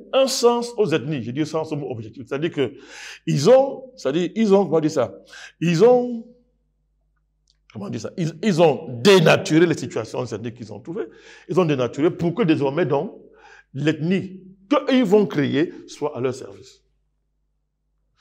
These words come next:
On va commencer à déconstruire les ethnies qu'on a trouvées, fabriquer les fausses lignées de chefs, n'est-ce pas ? Détruire les langues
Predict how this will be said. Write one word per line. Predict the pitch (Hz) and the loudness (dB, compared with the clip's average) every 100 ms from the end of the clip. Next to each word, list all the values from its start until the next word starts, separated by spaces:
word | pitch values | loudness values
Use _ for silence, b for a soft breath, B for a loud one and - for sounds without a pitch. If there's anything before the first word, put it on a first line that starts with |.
| _ _ - | _ _ -16
On | 120 | 0
va | 156 | 0
commencer | 139 120 147 | 0 -2 -2
à | 131 | -4
déconstruire | 113 - 120 117 139 123 | -4 -6 -10 -6 -6 -4
les | 110 | -6
ethnies | 123 | -10
qu'on | 123 110 | -8 -10
a | 104 | -8
trouvées, | 143 156 190 185 B B - | -6 0 0 0 B B -20
fabriquer | - 160 127 131 156 | -4 -4 -4 -4 -2
les | 131 | -2
fausses | 165 - | -4 -8
lignées | 127 131 135 160 196 135 - | -10 -10 -8 -8 -10 -12 -14
de | 110 | -12
chefs, | - 170 190 - _ _ _ _ _ _ _ _ | -6 -6 -6 -18 _ _ _ _ _ _ _ _
n'est-ce | - | -6
pas ? | 147 185 B B B | -6 -6 B B B
Détruire | 135 117 147 156 165 160 | -12 2 2 4 2 2
les | 120 | 0
langues | 139 180 202 | -2 -4 -10